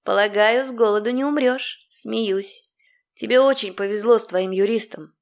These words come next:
что он оказался настолько предан Сан Санычу и просто хорошим человеком». Даш, мне кажется, он усмехается.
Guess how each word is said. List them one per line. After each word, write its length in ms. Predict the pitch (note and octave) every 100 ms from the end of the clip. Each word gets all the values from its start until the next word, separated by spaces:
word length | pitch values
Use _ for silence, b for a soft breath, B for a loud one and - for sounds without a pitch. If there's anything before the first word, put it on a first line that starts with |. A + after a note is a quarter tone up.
| _ _
что 280 | - - G#3+
он 120 | A3
оказался 580 | G#3+ G#3+ A3+ B3 B3+ A#3+
настолько 480 | G3 G3+ A#3+ A#3 A3+
предан 460 | A3 B3 C#4 E3+ E3
Сан 260 | - F#3
Санычу 500 | F#3+ C4+ C4 G3+ -
и 300 | F#3 F#3+ G3 B B _ -
просто 320 | B3 D4+ D4+
хорошим 440 | - G3 B3 F#3+
человеком». 640 | E3+ E3+ F3 G#3 G#3+ F3 E3 _ _ _ _
Даш, 680 | - C#3+ E3+ F3+ E3+ - - _ -
мне 180 | F#3 G3
кажется, 540 | A3 B3 B3 B3 B3+ -
он 260 | A#3 A3+
усмехается. 800 | A3+ A#3 A#3 B3+ A#3 E3 - D3+